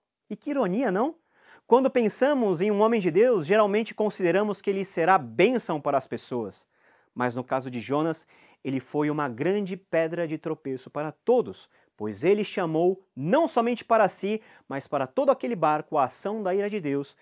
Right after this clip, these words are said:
manifesto por meio da tempestade. Já imaginou a cena? Todo aquele perrengue estava acontecendo por causa daquele indivíduo que estava lá no porão do barco dormindo,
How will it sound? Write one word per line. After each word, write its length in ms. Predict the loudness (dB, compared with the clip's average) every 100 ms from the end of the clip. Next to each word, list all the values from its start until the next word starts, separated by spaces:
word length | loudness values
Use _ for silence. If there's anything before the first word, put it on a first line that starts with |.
| _ _
manifesto 880 | -4 -2 -4 -4 -4 -4 -8 -12 -12 _
por 140 | -10 -6
meio 300 | -6 -8 -8
da 80 |
tempestade. 680 | -10 -14 -14 -16 -16 -16 _ _ _ _ _ _ _ _ _ _
Já 140 | -4
imaginou 340 | -2 -2 0
a 40 | 0
cena? 400 | 2 2 2 -2 _ _ _ _ _
Todo 240 | -4 0
aquele 720 | -2 -2 2 4 6 4 -4 -8 _ -4
perrengue 480 | -2 2 2 2 0
estava 280 | 0 2
acontecendo 640 | 2 -2 -6 -6 -2 -2 -2
por 160 | -4
causa 300 | 2 2 2
daquele 320 | 0 2 2
indivíduo 680 | 4 4 4 6 6 6 4
que 120 | 2
estava 360 | 0 4 6 8
lá 160 | 6
no 80 | 4
porão 540 | 4 8 10 10 6 4
do 100 | 6
barco 300 | 6 4 2
dormindo, 600 | 2 2 2 0 -2